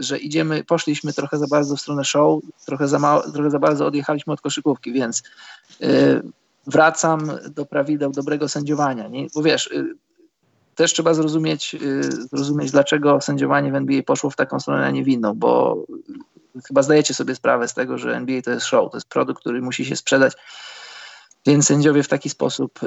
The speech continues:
taka jest ich filozofia rozumienia przepisów, taka jest ich filozofia interpretowania pewnych rzeczy. Ja wracam do prawideł koszykówki, bo N B A poszła, ogólnie koszykówka idzie taką stroną ostatnio, że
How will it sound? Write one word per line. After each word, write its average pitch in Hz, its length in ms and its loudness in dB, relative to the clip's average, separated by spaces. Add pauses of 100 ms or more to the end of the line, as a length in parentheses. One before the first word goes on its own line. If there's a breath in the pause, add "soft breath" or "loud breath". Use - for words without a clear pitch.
taka 135 160 0
jest 135 160 0
ich 120 100 -10
filozofia 127 760 2 (100)
rozumienia 143 520 2
przepisów, 131 500 -2
taka - 220 -2
jest 117 200 -2
ich 113 140 -6
filozofia 123 520 -2
interpretowania 131 680 0
pewnych 113 300 -8
rzeczy. 113 300 -4
Ja 170 220 4
wracam 151 540 -2
do 131 320 -6 (220)
prawideł 143 380 0
koszykówki, - 560 -8
bo 127 320 -2 (500)
N 147 140 0
B 151 160 2
A 156 40 4
poszła, 156 440 4 (100)
ogólnie 185 300 -4
koszykówka 139 420 -8
idzie 131 160 -4
taką 139 240 -2
stroną 139 500 -4
ostatnio, 135 460 -2
że 131 280 2